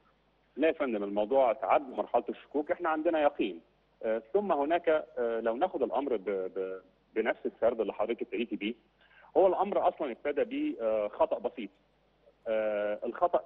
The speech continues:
كان، آه، احنا بالفعل كان عندنا السجل التجاري بتاع المشكلة اللي سردناها في شهر مايو، اللي هي الخاصة بإن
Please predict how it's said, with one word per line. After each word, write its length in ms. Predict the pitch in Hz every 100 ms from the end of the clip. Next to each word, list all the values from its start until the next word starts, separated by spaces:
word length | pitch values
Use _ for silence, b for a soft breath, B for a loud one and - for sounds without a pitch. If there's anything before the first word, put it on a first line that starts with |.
| -
كان، 300 | 117 127 165
آه، 480 | 147 143 160 165
احنا 180 | 202 196
بالفعل 340 | 151 131 170 160
كان 180 | 139
عندنا 260 | 113 113 143
السجل 360 | 139 131 117 135
التجاري 400 | - 110 131 131
بتاع 480 | - 113 131 135 -
المشكلة 600 | 110 - _ 113 - 131
اللي 360 | 120 107 87 - -
سردناها 400 | 107 107 123 123
في 120 | 104
شهر 340 | 104 120 117 101
مايو، 320 | 110 135 151
اللي 120 | 143
هي 60 | 151
الخاصة 400 | - 143 139 117
بإن 720 | 110 139 143 131 131 117 107